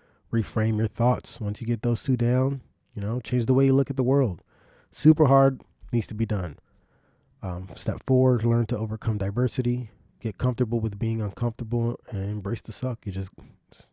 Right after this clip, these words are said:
s-, these are all things we have to do in life. Um, step five, take challenges head on and don't be afraid to fail. Um, be kind to yourself, both physically and emotionally.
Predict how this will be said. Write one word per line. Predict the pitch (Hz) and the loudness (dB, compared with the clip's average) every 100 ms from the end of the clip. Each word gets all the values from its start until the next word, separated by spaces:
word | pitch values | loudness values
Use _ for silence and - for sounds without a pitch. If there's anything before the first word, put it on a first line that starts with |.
| - | -16
s-, | - - - | -16 -16 -2
these | 139 | 2
are | 131 | 4
all | 127 | 2
things | - 123 - | 0 -4 -2
we | 113 | -4
have | - 110 - | 0 -2 -2
to | 98 | -4
do | 101 90 | -2 -4
in | 87 | -6
life. | - - - _ _ _ _ - _ - | -12 -14 -20 _ _ _ _ -20 _ -8
Um, | 113 95 90 92 87 _ _ | -4 -4 -6 -10 -14 _ _
step | - - 101 | -18 -8 -6
five, | - 120 120 131 - | 0 2 4 0 -2
take | 120 107 | -4 -2
challenges | 120 117 120 117 117 - - 107 | 0 2 2 0 -2 -4 -14 -2
head | 117 | 0
on | 113 120 135 | 2 2 0
and | 98 90 - _ _ _ - | -2 -6 -14 _ _ _ -4
don't | 113 | -2
be | 120 | 0
afraid | 117 - 117 | 0 0 -4
to | 104 | -4
fail. | - 123 107 90 _ _ _ _ _ _ _ _ _ _ | -4 -2 -2 -8 _ _ _ _ _ _ _ _ _ _
Um, | 143 90 - 65 - _ _ _ _ _ _ | -10 -10 -12 -14 -18 _ _ _ _ _ _
be | 123 | -4
kind | 117 117 127 | 2 4 2
to | |
yourself, | 92 - - - - _ _ _ _ - | 0 -6 -10 -10 -20 _ _ _ _ -8
both | 110 113 | -6 -4
physically | - 120 123 127 117 | 0 0 2 2 2
and | 113 | 0
emotionally. | 120 117 - 101 67 | 2 0 -2 -8 -10